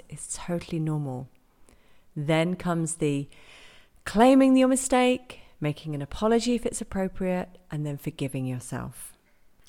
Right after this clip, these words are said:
Always learning from every experience, every experience.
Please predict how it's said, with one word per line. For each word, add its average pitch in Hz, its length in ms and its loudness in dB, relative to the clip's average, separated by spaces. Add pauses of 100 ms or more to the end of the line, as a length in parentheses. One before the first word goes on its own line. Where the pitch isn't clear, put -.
(100)
Always 175 480 4
learning 139 560 -2 (180)
from - 280 -8
every 170 380 2
experience, - 920 -6 (120)
every 151 260 -2
experience. - 960 -8